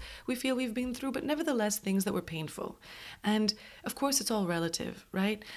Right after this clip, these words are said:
It's how we experienced it as well. Yes, it's the event, but it's also how we experienced it. And we understand this, right? When we talk about mental health and we talk about trauma. So really big element here is how you experienced something. So what, whatever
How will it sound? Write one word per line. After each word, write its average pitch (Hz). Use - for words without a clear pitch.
It's 202
how 196
we 240
experienced 165
it 151
as 151
well. -
Yes, 220
it's 214
the 180
event, 165
but 175
it's -
also 196
how 180
we 156
experienced 139
it. -
And 170
we 185
understand 165
this, 147
right? 165
When 165
we 160
talk 156
about 147
mental 151
health 156
and 185
we 156
talk -
about 151
trauma. 170
So 151
really 214
big 185
element 196
here 240
is 226
how 165
you 170
experienced 143
something. -
So 180
what, 190
whatever 185